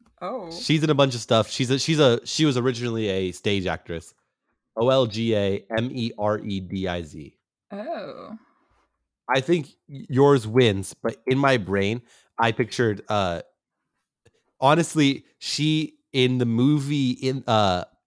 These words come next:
Speaker 2: In the Heights, she
Speaker 1: Yeah.
Speaker 2: plays a grand-, the grandmother, and in my brain, the way that she walks reminded me of how, uh, of how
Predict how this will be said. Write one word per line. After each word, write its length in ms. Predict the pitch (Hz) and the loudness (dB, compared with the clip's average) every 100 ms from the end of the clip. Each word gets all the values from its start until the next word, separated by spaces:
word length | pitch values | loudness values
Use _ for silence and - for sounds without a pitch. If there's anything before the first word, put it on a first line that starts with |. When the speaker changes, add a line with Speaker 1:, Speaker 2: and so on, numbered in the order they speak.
| - | -4
Speaker 2:
In 140 | 135 | 0
the 100 | 123 | 0
Heights, 460 | 104 104 80 - - _ _ _ _ _ _ - | 0 -2 -6 -14 -16 _ _ _ _ _ _ -8
she 300 | - 135 120 | -4 0 0
Speaker 1:
Yeah. 140 | 156 | 2
Speaker 2:
plays 440 | 120 107 101 - - - | 2 2 0 -6 -12 -4
a 120 | 113 | -2
grand-, 440 | 98 113 107 110 | 2 2 2 -2
the 80 | 113 | -4
grandmother, 580 | 107 104 98 85 82 78 _ _ - | 0 0 0 -2 -4 -8 _ _ -6
and 120 | 113 | -2
in 80 | 110 | 2
my 140 | 113 | 2
brain, 460 | 101 107 104 95 101 _ _ | 2 2 2 0 -6 _ _
the 120 | 113 107 | -6 0
way 160 | 110 | 2
that 160 | 113 - | 2 0
she 200 | - 117 | -4 -2
walks 480 | 92 87 104 - 131 | 0 0 0 -2 -4
reminded 400 | 101 95 98 98 | 0 0 0 -2
me 120 | 95 | -2
of 100 | 87 | -2
how, 400 | 95 85 82 - | 0 0 0 -4
uh, 320 | 82 78 73 73 _ _ _ _ _ - | -8 -8 -8 -14 _ _ _ _ _ -8
of 120 | 104 | -2
how 480 | 113 95 85 82 | 2 2 2 -4